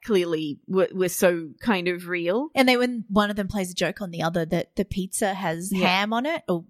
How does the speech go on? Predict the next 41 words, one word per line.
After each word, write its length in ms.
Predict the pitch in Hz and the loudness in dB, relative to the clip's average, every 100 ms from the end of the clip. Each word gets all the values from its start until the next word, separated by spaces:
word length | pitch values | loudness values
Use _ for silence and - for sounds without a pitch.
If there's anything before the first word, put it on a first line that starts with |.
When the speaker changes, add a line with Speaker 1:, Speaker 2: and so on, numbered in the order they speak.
| - | -4
Speaker 2:
pork 320 | 202 220 - | -2 -2 -4
on 100 | 285 | -6
it, 160 | 349 - - - - | -6 -8 -20 -20 -2
and 140 | 208 | 0
he's 180 | 214 202 | 0 0
like, 200 | 190 175 - | 0 -2 -4
"Oh 120 | - 262 | -2 4
my 120 | 240 | 4
God, 320 | 233 226 180 | 6 4 2
no, 260 | 196 220 190 185 151 | -2 -2 -2 -8 -10
you 160 | 131 180 | -6 -4
know, 100 | 151 | -4
freaking 360 | - 180 175 | 0 0 2
out 180 | 160 - | 0 0
because 200 | 180 185 | -2 -4
he's 140 | 180 | -2
eaten 200 | 170 - | -4 -4
pork 260 | - 180 180 | -4 -2 -2
accidentally." 500 | - - 180 165 175 - - - - | -6 -4 -4 -2 -4 -8 -20 -14 -2
And 60 | |
the 40 | 180 | 0
other 80 | |
one's 120 | 180 180 | 2 0
like, 120 | 180 | 4
"No, 180 | 233 277 | 4 4
no, 200 | - 139 160 | -6 -4 -2
it's 160 | 165 202 | -2 -2
just 160 | 359 240 | -4 0
vegetables. 760 | 175 143 - 165 170 165 185 - | -2 -2 -6 -4 -2 -2 -4 4
You're 120 | 269 | 4
Speaker 1:
Yeah. 80 | - | 6
Speaker 2:
fine. 420 | 190 165 160 165 - _ _ _ | 4 2 0 -4 -10 _ _ _
I 100 | - | 2
just 120 | 233 226 | 2 2
want 80 | |
to 60 | 202 | 2
get 160 | 196 185 | 2 2
more 120 | 185 | 2
pizza 300 | 208 196 202 | 0 0 -4
for 80 | 185 | -2
myself." 460 | 170 170 175 165 | -2 2 0 0